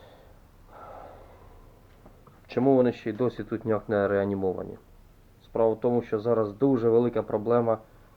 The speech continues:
не стільки навіть з запчастинами, як виявилось, а ще з їхньою доставкою. Особливо в тих містах, які обстрілюються російськими загарбниками, логістика дуже-дуже погана.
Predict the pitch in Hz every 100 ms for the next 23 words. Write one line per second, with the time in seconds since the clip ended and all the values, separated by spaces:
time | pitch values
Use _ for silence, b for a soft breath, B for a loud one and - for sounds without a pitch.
0 | - 123 - - 151 139 131 127 110 113
1 | - 117 - 196 180 131 117 127 120 110
2 | 98 98 - - 117 - 151 127 123 131
3 | 127 110 107 - 123 107 104 104 - b
4 | b b b b b - 120 135 143 127
5 | - 135 131 123 127 113 - - - _
6 | - - - - - - - - - 120
7 | 110 - - 123 120 110 107 - 110 110
8 | 113 107 - 113 - 113 107 113 147 151
9 | 147 139 143 143 - b b b b b
10 | b b _ _ - _ _ 110 110 139
11 | - 135 123 110 120 123 113 107 110 110
12 | 104 113 110 92